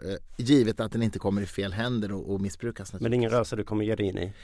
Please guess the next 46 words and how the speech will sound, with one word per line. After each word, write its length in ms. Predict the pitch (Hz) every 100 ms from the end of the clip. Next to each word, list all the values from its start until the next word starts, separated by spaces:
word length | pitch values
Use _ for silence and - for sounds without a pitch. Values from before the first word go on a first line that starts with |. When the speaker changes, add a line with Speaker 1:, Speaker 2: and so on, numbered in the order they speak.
| - - - -
Speaker 1:
Nej, 420 | 117 107 110 117
jag 100 | 113
har 340 | 117 127 120 107
fullt 320 | 123 107 -
upp 240 | 95 -
med 220 | 104 98 98
att 100 | -
försvara 380 | 98 98 98
mänskliga 340 | 98 95 - 95
rättigheter 600 | 98 - 101 - 107 101
och 140 | 104 - - - - 151
<laughs> 440 | - - - -
det 60 | 110
sekulära, 540 | 110 117 104 101 98
ja. 140 | 120 - - - -
Speaker 2:
Humanismen 680 | 170 170 156 120 - 117 110
måste 180 | 104 110
vi 80 |
först, 340 | - 104 104 107
eh, 140 | 98
säkra 500 | - 113 110 - 104
den, 220 | 98 85 87
eh, 100 | 98 - - - - - - -
den 240 | 95 92
barriären. 460 | 95 95 98 90 90
Sen 140 | 120
ska 160 | 98 107
vi 80 | 98
gå 100 | 95
till 100 | -
trans. 420 | 107 101 - - - - - - - -
Är 60 | 110
det 60 |
så 100 | 98
du 60 | 104
menar? 260 | 101 120 120 - - - - - - -
Speaker 1:
Jaha, 340 | 151 160 143 104
ja, 360 | 120 131 139
jag 160 | 147 135
tycker 260 | 139 147
nog 260 | 135 123 120
att 120 | 113
det 80 | 123
sekulära 460 | 143 135 143 143 139
projektet 580 | 127 120 - - 101
är, 600 | 110 92 107 98 101 95